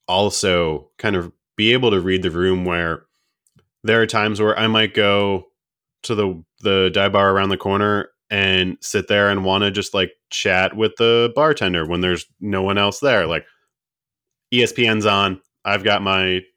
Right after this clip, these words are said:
my beer and my shot, and just chat with them about, you know, the sports or whatever's going on in town. Um, or there are definitely other times where it's like,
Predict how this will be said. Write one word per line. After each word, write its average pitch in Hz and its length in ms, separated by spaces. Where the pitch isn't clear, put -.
my 98 180
beer 104 220
and 101 80
my 95 100
shot, 98 420
and 98 240
just 160 200
chat 160 200
with 147 120
them 147 140
about, 135 380
you 131 100
know, 135 160
the 156 120
sports 123 440
or 101 100
whatever's 117 420
going 127 260
on 123 200
in 143 120
town. 107 440
Um, 98 440
or 123 420
there 104 240
are 98 60
definitely 101 380
other 98 180
times 95 360
where 92 140
it's 87 160
like, 87 260